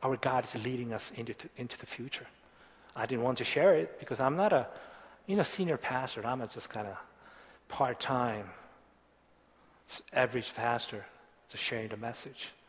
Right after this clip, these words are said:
But that burden was so heavy. As I shared with the elders and de-, the, the, uh, the elders and pastors, Friday and Saturday morning, I shared that with, uh, our deacons.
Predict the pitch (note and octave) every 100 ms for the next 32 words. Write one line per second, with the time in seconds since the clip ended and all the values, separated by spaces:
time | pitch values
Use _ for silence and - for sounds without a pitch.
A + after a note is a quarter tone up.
0 | - - - - - _ _ _ - B2+
1 | - C#3 C3 A#2+ - A#2+ - B2+ A2 -
2 | - _ _ _ - _ - _ _ _
3 | _ B2 - B2 - - B2+ B2 A#2+ A2+
4 | A2+ A#2+ - B2 A#2+ B2 - A2 G#2+ A2+
5 | - - - - - - A#2 B2 A2+ A2
6 | G#2+ G#2 - - - B2 B2 A#2 A2+ -
7 | A2+ A#2 - A2 - - - - - -
8 | - - C3 B2+ B2 A2+ A2+ - B2 A#2+
9 | A#2 A#2+ A#2 G#2 G#2 - - - - -
10 | - - - - - - - C#3+ C3+ B2
11 | B2+ A#2+ A2+ - A2 G#2+ - - A2+ G#2+
12 | B2+ B2 A2+ A2 -